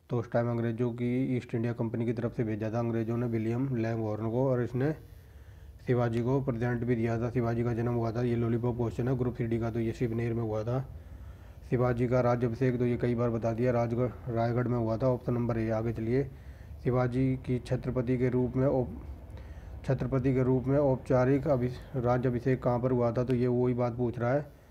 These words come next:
कि शिवाजी का राज्याभिषेक कहाँ पर हुआ था, तो ये रायगढ़ में, ठीक है ना, ऐसे भी क्वेश्चन बना है। और शिवाजी की राजधानी थी, तो ये रायगढ़ में ही थी, ऑप्शन नंबर बी। आगे चलिए, शिवाजी की राजधानी तो ये रायगढ़ में थी।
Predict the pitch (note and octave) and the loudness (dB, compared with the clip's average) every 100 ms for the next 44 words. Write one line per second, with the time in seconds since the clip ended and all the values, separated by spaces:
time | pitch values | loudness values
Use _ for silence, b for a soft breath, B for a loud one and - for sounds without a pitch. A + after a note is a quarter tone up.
0 | B B B - - - B2 B2 B2 B2+ | B B B -6 -4 0 2 2 2 4
1 | C3 C#3+ C3 B2 A#2+ B2 A#2 B2+ B2 A#2+ | 4 2 2 2 2 0 0 0 2 2
2 | A#2 B2 A2 G#2+ C3 C#3+ B B B B | 2 2 2 2 0 0 B B B B
3 | B - A#2+ A2+ A2+ A2+ A2 G#2+ G#2+ A2 | B -4 0 2 2 0 0 -2 -4 -2
4 | B2+ B2+ A2+ B2+ A#2 A#2 A2 A#2+ A2+ A2+ | 0 0 0 -2 -2 -2 -2 -2 -2 0
5 | B2 C3 b b b b b b b - | -2 -6 b b b b b b b -2
6 | A#2 A#2+ A#2 A#2 A#2+ A#2+ A#2+ A#2 A#2 A2 | 0 0 2 0 2 2 2 2 2 0
7 | A#2+ A#2 B2 A#2+ A2+ A#2 A2+ A2+ A#2 A#2 | 0 0 0 0 0 2 2 0 0 0
8 | A#2 A2 A#2+ A#2+ A#2 A#2 A2+ A2 A2 A2 | -2 -2 -2 -2 -2 -2 -2 0 0 0
9 | A2 A2 A2 A#2+ A#2 A#2 A2+ A2+ A2+ A#2+ | -2 -2 -2 -2 -2 0 0 -2 0 0
10 | A2+ A2+ G#2+ A#2 A#2 A#2 A2 A2 A2+ A2+ | 0 0 -2 -2 -2 -2 0 -2 -2 -2
11 | A#2 A#2+ B2+ C3 | -4 -2 -4 -6